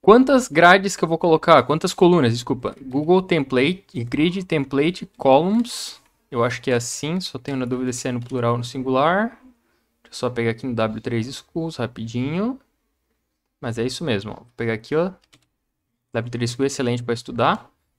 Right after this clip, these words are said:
Então aqui eu venho e coloco quantas colunas eu quero. Eu vou vir e vou definir que é duas. Então vamos dar uma revisada. Ó, eu tenho o body,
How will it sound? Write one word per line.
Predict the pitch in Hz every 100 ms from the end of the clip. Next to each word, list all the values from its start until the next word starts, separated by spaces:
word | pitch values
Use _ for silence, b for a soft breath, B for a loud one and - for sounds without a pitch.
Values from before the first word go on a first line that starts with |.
| _
Então | 175 196
aqui | 220 - 202 196
eu | 185
venho | 165 170
e |
coloco | 175 170 160 175
quantas | 170 160 -
colunas | 175 151 147
eu | 165
quero. | 165 123 98 -
Eu | -
vou | 143 147
vir | 135
e |
vou | 139 139
definir | 139 - 127
que | 127
é | 147
duas. | 110 - - - _ _ _
Então | 185
vamos | 196 233
dar | 214
uma | 214
revisada. | 214 214 190 101 - - _ _ _
Ó, | 160
eu | 170
tenho | - 240
o |
body, | 240 123 120 190